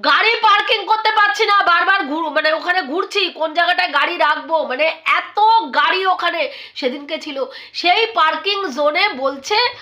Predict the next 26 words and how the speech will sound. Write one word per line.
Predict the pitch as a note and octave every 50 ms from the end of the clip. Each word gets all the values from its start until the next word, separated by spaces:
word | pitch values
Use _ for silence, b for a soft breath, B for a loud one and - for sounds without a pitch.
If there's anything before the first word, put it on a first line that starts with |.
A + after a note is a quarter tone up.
| B B -
আমি, | - A3+ A3+ B3 B3 D#4 F4+ G4+ A4 - - _ _ _ _ - A#3 B3
আহ, | A#3+ A#3 A3+ A3+
মানে | A#3 A#3+ B3 B3+ B3+ A#3+ - -
ওই | A#3+ B3 A#3+ B3
সুতোপাদির | A#3+ - - C4 - C4+ B3 C#4+ C#4+ B3+ D#4 D4+
হাজব্যান্ডের | - A3 A3 G#3 A#3 C#4 C#4+ C#4+ D#4+
সঙ্গে | - E4+ D#4 D#4 C#4+ A#3+
বলতেও | - - A3+ A#3+ B3 C#4 B3+ - F#4 F#4+ G4 F#4
ঘেন্না | - - D4 C#4+ D4 D4
লাগে। | C#4+ C4+ B3+ C4 B3+
কারণ | - D#4+ D#4+ F4+
সত্যি | E4+ - D#4 D4 D4+ - F4+
বলতে | D4 D#4 D4+ D4+ -
কি, | E4+ - G4 F4 C4+ B B B B B B B B
বিশ্বাস | G#3 A3 F4 E4 - A4 A4 -
করুন, | - G#4 G#4 G#4 F#4+
আমরা | E4+ E4 E4 F#4 F#4+
প্রয়োজনের | E4+ - D#4 E4 D#4+ E4 D#4+ F4+ F#4+ F#4+ G4 G4+ G4
খাতিরে | - C4 C#4+ - - F#4 F#4 F#4+
আজকে | F4 D#4 C#4+ C#4+ - - E4+ E4
হাউস | D#4 - A#3 A#3+ B3+ D4 D#4 B3+ C#4
ওয়াইফরা, | C#4 C#4 C#4+ D4+ D4 - D#4+ D#4
আমাদের | C4 A3+ A3+ A#3+ B3 D4 D4+ F#4 F4
মতন | F4 F4+ F4+ F4 E4
হাউস | D#4 D4+ C#4 D4 C4 C4
ওয়াইফরা | C4 C4+ B3+ B3 - B3+ A#3+ A3